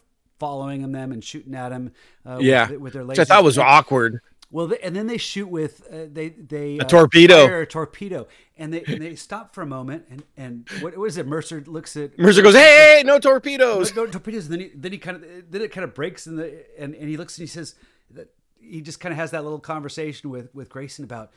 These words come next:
Speaker 1: about
Speaker 2: Yeah.
Speaker 1: the torpedo. "I said no torpedoes, right? Didn't I say that?"
Speaker 2: Yeah.
Speaker 1: It was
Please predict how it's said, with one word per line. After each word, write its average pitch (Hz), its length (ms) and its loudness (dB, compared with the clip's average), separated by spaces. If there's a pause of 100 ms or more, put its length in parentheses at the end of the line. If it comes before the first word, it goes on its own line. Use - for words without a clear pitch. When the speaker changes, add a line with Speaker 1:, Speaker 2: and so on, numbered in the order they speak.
(240)
Speaker 1:
about 131 280 -14
Speaker 2:
Yeah. 107 240 -8
Speaker 1:
the 131 60 -18
torpedo. - 540 -20
"I 131 100 -20
said 156 220 -16
no 202 80 -12
torpedoes, 165 480 -18
right? 135 240 -18 (280)
Didn't 160 160 -12
I 170 40 -10
say 180 140 -18
that?" 170 80 -12
Speaker 2:
Yeah. 131 220 0
Speaker 1:
It 175 160 4
was 165 80 4